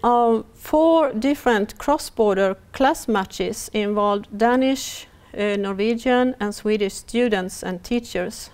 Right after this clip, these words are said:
where especially two cross-border class matches have been analyzed when collaborating synchronously, A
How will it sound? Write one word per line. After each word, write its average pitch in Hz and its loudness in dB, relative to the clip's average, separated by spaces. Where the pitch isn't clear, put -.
where 208 2
especially 208 0
two 294 2
cross-border 208 -2
class 240 0
matches 196 -4
have 180 -2
been 175 -2
analyzed 190 -2
when 196 0
collaborating 196 -2
synchronously, 196 -4
A 214 2